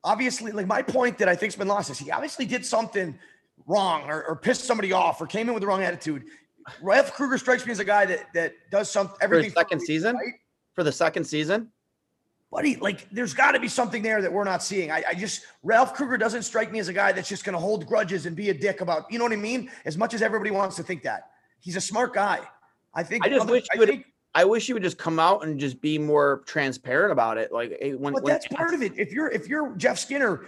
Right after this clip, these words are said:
Speaker 1: and you did something, maybe he was late to a meeting. Would you want that out in the public?
Speaker 2: Uh, I would, I would, I don't know. I, I, I, I don't think you punish a player this, this long, you know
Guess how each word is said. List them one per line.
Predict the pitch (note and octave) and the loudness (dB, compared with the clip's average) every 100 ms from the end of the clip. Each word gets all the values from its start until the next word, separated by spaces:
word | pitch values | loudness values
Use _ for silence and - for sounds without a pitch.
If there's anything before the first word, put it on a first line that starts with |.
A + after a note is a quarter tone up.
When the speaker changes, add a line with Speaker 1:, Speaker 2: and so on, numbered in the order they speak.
| - _ | -20 _
Speaker 1:
and | F#3 G#3+ | -2 0
you | A#3 | 0
did | B3 - | 0 0
something, | A#3 G3 F3+ F3 | 0 0 -2 -2
maybe | G#3 C4 | 2 2
he | |
was | C#4 G3+ | 2 2
late | B3 C#4 - - - | 0 0 -6 -20 -6
to | G3+ | -2
a | |
meeting. | G#3 C4 D3+ - - D3 | 0 0 -2 -8 -10 -6
Would | E3 | -2
you | A#3 | 2
want | F#3+ G#3+ | 2 2
that | C4+ C4+ | 2 2
out | C4+ | 0
in | C4 | -2
the | |
public? | - - D#4+ D#4+ - _ _ _ _ _ _ _ _ _ _ - | 0 0 -2 -4 -12 _ _ _ _ _ _ _ _ _ _ -4
Speaker 2:
Uh, | C#3+ D3 C#3 C3+ C3 - | 2 6 8 8 6 4
I | C#3+ | 4
would, | D3 C3+ - | 4 0 0
I | B2 | 2
would, | D3+ C3 B2 C3+ _ _ _ _ _ _ - | 2 0 -6 -8 _ _ _ _ _ _ 4
I | E3 | 6
don't | D#3 | 6
know. | B2 G#2 - | 2 -4 -4
I, | C#3+ B2+ C#3+ C#3+ | -2 2 2 4
I, | D#3 C#3+ | 2 2
I, | D3+ | 4
I | D#3 | 6
don't | F3 F3+ | 4 2
think | F3 E3 | -2 0
you | D#3 | -2
punish | C3+ D#3 D3+ D3 | -2 0 0 -2
a | |
player | C3+ D3 C#3 | 2 2 4
this, | C3 C3+ - | 2 -2 -4
this | C3+ C3+ C3 | -2 -2 0
long, | C3 C3 A#2+ A2 - _ _ _ F#2 - | 2 4 2 -2 -12 _ _ _ -12 -6
you | C#3+ | -2
know | C3 B2+ | 0 -2